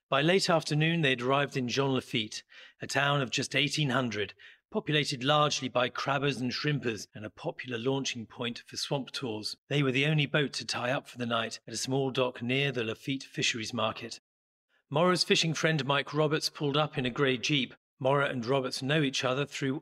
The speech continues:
oyster aquaculture, and their rapport largely revolves around mourning the struggles of the industry. Roberts tried oyster farming for five years, but gave it up in twenty twenty. "We had five hurricanes that year," he recalled.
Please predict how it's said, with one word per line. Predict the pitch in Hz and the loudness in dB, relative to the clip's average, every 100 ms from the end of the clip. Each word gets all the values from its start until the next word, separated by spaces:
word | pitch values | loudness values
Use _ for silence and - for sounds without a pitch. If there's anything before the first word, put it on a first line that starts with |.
| 143 | -2
oyster | 143 - 143 - | -2 -2 -2 0
aquaculture, | 160 143 - 135 127 135 107 - | -2 -4 -4 -2 0 -2 -2 -4
and | 117 | -4
their | 117 | -2
rapport | 110 - 143 135 123 | -2 -2 0 0 0
largely | 131 165 170 143 | 0 0 0 0
revolves | 127 120 131 135 139 | 0 2 0 0 0
around | 127 127 107 | 0 -2 -4
mourning | 120 147 156 147 143 | 0 2 2 0 -2
the | |
struggles | 120 - 139 143 135 | -6 -4 -2 -2 -2
of | 131 | -4
the | 123 120 | -4 -4
industry. | 117 107 - 107 101 _ _ _ _ | -4 -6 -6 -8 -10 _ _ _ _
Roberts | 131 135 143 - | 0 2 2 -2
tried | - 131 135 | -2 0 0
oyster | 131 131 - | 0 -4 -6
farming | - 131 131 123 | -4 -2 -2 -4
for | - | -8
five | - 147 139 | -8 -4 -2
years, | 135 139 123 101 _ _ - | 0 2 0 -2 _ _ -14
but | 113 | -6
gave | 110 107 | -4 -2
it | 110 | -2
up | 113 - | -4 -6
in | 104 98 | -16 -12
twenty | - 120 - | -10 -8 -8
twenty. | - 139 120 - 104 _ _ _ | -4 -4 -4 -6 -10 _ _ _
"We | 143 | -2
had | 120 135 | -2 -2
five | - 185 175 | 0 0 2
hurricanes | 165 135 120 123 107 | 2 2 0 -6 -4
that | 120 127 | -4 -2
year," | 123 131 | 0 0
he | 117 | 0
recalled. | 123 120 131 135 135 | -4 -4 -2 -2 -4